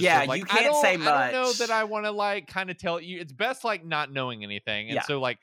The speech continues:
Speaker 2: I think the vaguest description I could give for a listener, if they haven't checked it out, is Rebecca Hall plays a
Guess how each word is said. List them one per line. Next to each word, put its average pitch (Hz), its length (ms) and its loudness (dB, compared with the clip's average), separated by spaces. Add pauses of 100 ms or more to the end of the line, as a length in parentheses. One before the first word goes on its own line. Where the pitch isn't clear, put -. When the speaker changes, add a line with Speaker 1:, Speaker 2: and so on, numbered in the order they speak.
(160)
Speaker 2:
I 147 100 0
think 208 160 -6
the 196 60 0
vaguest 151 540 -2
description - 480 -10
I 120 100 -2
could 113 220 -10
give 113 460 -2
for 110 320 -2
a 104 60 -4
listener, 104 680 -8 (180)
if 117 140 -8
they 110 100 0
haven't 113 300 -6
checked - 280 -8
it 104 100 -4
out, 101 280 -2
is 101 380 -8 (240)
Rebecca 120 340 -2
Hall 120 240 0
plays 113 440 -4 (100)
a 104 260 -2